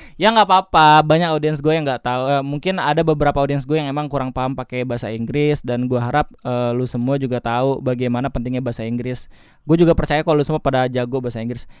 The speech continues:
Yang mendengarkan podcast ini pasti jago. Pasti jago dalam semua bidang, anjay.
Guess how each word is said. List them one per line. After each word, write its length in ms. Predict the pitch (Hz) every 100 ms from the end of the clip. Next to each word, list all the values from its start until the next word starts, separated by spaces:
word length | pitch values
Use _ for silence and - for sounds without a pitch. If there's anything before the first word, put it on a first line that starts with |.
| -
Yang 160 | 180
mendengarkan 400 | 214 226 220 220
podcast 320 | 208 208 208 202
ini 480 | 170 123 120 151
pasti 240 | 170 151 202
jago. 400 | 139 123 123 113 _ _ - -
Pasti 260 | - 190 170
jago 240 | 156 185
dalam 240 | 151 139
semua 160 | 139 135
bidang, 320 | 127 120 107
anjay. 400 | 113 147 127 98